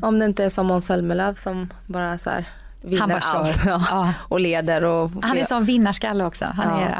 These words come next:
Speaker 2: ja. Ja. Han är så bra, Måns, tycker jag. Och han gjorde det fruktansvärt bra.
Speaker 1: Mm. Ja, han är proffsig.
Speaker 2: Mm, verkligen. Jag jobbade med honom med, eh, med Stjärnklart, som är en produktion för ett
Speaker 1: Mm.
Speaker 2: par år sedan.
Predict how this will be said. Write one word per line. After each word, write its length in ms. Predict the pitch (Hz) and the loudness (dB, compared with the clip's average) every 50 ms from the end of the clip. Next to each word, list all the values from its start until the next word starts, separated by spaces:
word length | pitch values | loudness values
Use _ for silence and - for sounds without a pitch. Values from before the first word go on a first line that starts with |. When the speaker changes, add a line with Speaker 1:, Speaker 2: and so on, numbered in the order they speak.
| 185 185 | 0 0
Speaker 2:
ja. 120 | 190 180 170 - - - - - - - - - - - - - - - - - - | 0 0 -2 -8 -14 -18 -20 -20 -20 -20 -20 -20 -20 -20 -20 -20 -20 -20 -20 -10 -6
Ja. 340 | - 185 190 - 180 180 - - - - - - - - - - - - | -4 -2 -2 -2 -2 -4 -6 -8 -16 -20 -20 -20 -20 -20 -20 -20 -18 -8
Han 120 | - 208 196 | -2 0 0
är 40 | 180 | 2
så 180 | - - 180 170 160 147 - - | 2 0 -2 -2 -4 -6 -8 -6
bra, 440 | - - 220 247 226 170 151 151 | -4 -2 0 0 0 2 0 0
Måns, 300 | 160 156 147 151 165 - | 0 -2 -2 -4 -4 -6
tycker 200 | - - - - | -6 -6 -4 -2
jag. 100 | 139 160 | -2 0
Och 60 | 170 180 | 0 2
han 180 | 180 180 185 | 2 2 2
gjorde 220 | 190 190 180 170 180 | 2 2 0 0 0
det 420 | 175 170 170 165 - - - 196 - - - - - - - - - - - - - - - - - | 0 0 0 0 -2 -2 -4 -6 -8 -12 -18 -20 -20 -20 -20 -20 -20 -20 -20 -20 -20 -20 -20 -14 -8
fruktansvärt 560 | - 226 - - - 220 - - - - - | -8 -8 -8 -6 -6 -6 -4 -6 -8 -8 -8
bra. 120 | - 180 170 - - - - - | -8 -10 -10 -12 -18 -20 -10 -4
Speaker 1:
Mm. 300 | - 180 180 180 190 208 - 330 294 - - - - - - - - - - - - - - - | 0 2 2 2 2 0 -2 -4 -4 -4 -6 -12 -18 -20 -20 -20 -20 -20 -20 -20 -20 -20 -10 -4
Ja, 60 | - | -2
han 300 | 208 214 220 226 233 240 | 0 2 2 2 2 2
är 40 | 233 | 0
proffsig. 360 | - 233 220 - - - 190 - - - - | 0 -2 -4 -2 -4 -6 -6 -6 -10 -6 0
Speaker 2:
Mm, 440 | - 208 208 208 202 202 208 220 220 220 - | 2 4 4 6 6 6 4 4 2 0 -4
verkligen. 480 | - 190 196 180 - 190 190 190 190 180 - - - - | -4 -2 -2 0 0 0 2 2 0 0 -4 -10 -6 -2
Jag 100 | - 214 | 0 2
jobbade 280 | 214 226 202 208 208 | 4 4 4 4 4
med 120 | 214 220 208 | 4 4 6
honom 280 | 220 196 185 185 185 | 4 4 4 6 6
med, 320 | 185 190 185 180 180 180 175 - - - - - - - - - - - - - - - - - | 6 6 6 6 4 4 2 0 -6 -14 -16 -16 -16 -16 -16 -18 -18 -18 -20 -20 -20 -20 -10 -4
eh, 420 | 196 190 180 185 180 180 180 175 | -2 0 2 2 2 2 0 0
med 160 | 175 180 180 | 0 -2 -2
Stjärnklart, 720 | - - 269 247 202 180 180 175 - - 294 247 - - - | -2 0 0 2 2 2 2 0 2 0 2 2 0 -2 0
som 120 | - 208 180 | 0 2 2
är 40 | |
en 60 | 175 180 | 2 0
produktion 540 | - - 160 165 - - - - - 190 - | 0 -2 -4 -4 -2 -2 0 0 0 -2 0
för 80 | - 190 | 0 0
ett 40 | 202 | 0
Speaker 1:
Mm. 80 | 254 | 2
Speaker 2:
par 80 | - - | 0 0
år 100 | - - | -2 -2
sedan. 220 | - - - - | -2 -4 -4 -6